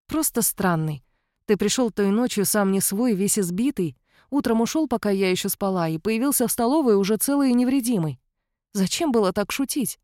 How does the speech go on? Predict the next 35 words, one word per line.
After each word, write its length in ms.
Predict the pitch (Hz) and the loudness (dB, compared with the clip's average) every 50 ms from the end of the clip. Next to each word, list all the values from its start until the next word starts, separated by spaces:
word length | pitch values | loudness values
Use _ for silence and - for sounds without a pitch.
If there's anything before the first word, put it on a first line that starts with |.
| _ _ _ _ _ | _ _ _ _ _
И 100 | - 220 | -6 -2
потом 360 | - 220 208 - 214 220 262 | 0 0 0 0 0 -2 0
ты 120 | - 269 233 | 0 0 0
вел 180 | 233 277 311 | 2 2 2
себя, 240 | - - 233 208 196 | 2 2 0 0 0
словно 300 | - 226 226 220 214 214 | 2 2 2 4 4 4
между 300 | 208 214 214 190 185 214 | 4 2 2 2 2 2
нами 220 | 220 269 311 285 | 2 2 2 2
ничего 320 | 220 202 208 - 233 226 226 | 2 2 0 0 0 2 2
не 100 | 233 240 | 2 0
произошло, 580 | - - 254 254 233 254 277 269 - 349 330 | 0 0 0 0 0 0 -2 -2 -2 -2 0
а 60 | 262 202 | 0 0
сейчас... 540 | - 226 220 - - 302 302 294 - - - _ _ _ _ _ _ _ _ _ _ _ _ | 0 -2 -4 -2 -2 -2 -2 -2 -4 -8 -12 _ _ _ _ _ _ _ _ _ _ _ _
В 60 | - | -10
общем, 260 | 202 - - 247 240 214 | -8 -6 -2 -2 0 0
забудь. 480 | 220 247 240 214 220 170 - - - _ _ _ _ _ _ _ | 0 0 0 0 -2 -2 -4 -6 -14 _ _ _ _ _ _ _
Хотя 300 | - 196 - - 214 185 | -8 -6 -4 -4 -6 -4
ты 160 | - 202 196 | -4 -4 -4
и 40 | 175 | -4
так 260 | - - 160 - - | -4 -6 -6 -4 -4
о 40 | 165 | -4
многом 340 | 160 165 165 160 - 160 165 | -2 -2 -2 -2 -2 -2 -2
забыл. 400 | - 180 170 160 165 151 131 - _ _ _ _ _ _ _ _ _ _ _ _ | 0 -2 0 0 -2 -4 -4 -8 _ _ _ _ _ _ _ _ _ _ _ _
И 100 | 202 190 | -6 -4
что 220 | - - - 185 | -4 -2 -4 -2
же 140 | 170 170 175 | 0 0 0
между 280 | 170 165 156 143 165 165 | 0 0 0 0 -2 -2
нами 240 | 160 156 156 156 | -2 -2 -2 -4
произошло, 720 | 147 - 165 165 160 160 143 156 147 - - - 156 151 151 | -4 -4 -2 -2 -2 -2 -2 -4 -4 -6 -6 -8 -8 -8 -6
Брукс? 460 | 147 160 185 208 - - - - - _ _ _ _ _ _ _ _ _ _ _ _ _ _ _ _ | -6 -6 -6 -6 -6 -10 -16 -16 -16 _ _ _ _ _ _ _ _ _ _ _ _ _ _ _ _
Кристофер 560 | - - - 165 - - - 170 - 185 170 | -12 -8 -8 -6 -6 -6 -6 -6 -4 -2 -2
испытующе 600 | 170 - - 180 170 - 202 202 196 - - 214 | -2 -2 -4 -6 -4 -2 -2 0 0 -2 -2 -4
смотрит 440 | - - 208 202 180 - 147 151 - | -2 -2 0 -2 -2 -2 -4 -6 -4
на 40 | 160 | -2
меня. 360 | 156 156 151 151 147 135 127 | -2 -2 -2 -2 -4 -6 -10